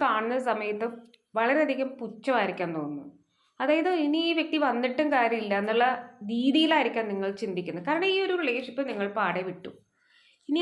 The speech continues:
അതിനകത്തൊന്നും നിങ്ങൾ പ്രതീക്ഷിക്കുന്നില്ല. അതുപോലെ തന്നെ ഒരുപാട് സാക്രിഫൈസ്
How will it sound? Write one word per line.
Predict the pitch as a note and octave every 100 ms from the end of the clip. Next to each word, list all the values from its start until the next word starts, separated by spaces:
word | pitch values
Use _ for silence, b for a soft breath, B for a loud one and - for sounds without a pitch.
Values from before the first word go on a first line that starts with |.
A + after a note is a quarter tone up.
| D#4+
അതിനകത്തൊന്നും | D4 D4+ D4+ D4+ F4 D4 D4+ C#4
നിങ്ങൾ | C4+ C4+
പ്രതീക്ഷിക്കുന്നില്ല. | G#3+ G#3 G#3 B3 B3+ F#3 G2+ - b b b b -
അതുപോലെ | G3 B3+ C#4+ D#4
തന്നെ | D#4+ C#4
ഒരുപാട് | A#3 B3 B3+ C#4+ D#4 C#4+
സാക്രിഫൈസ് | A3+ A3+ A#3 A#3 A#3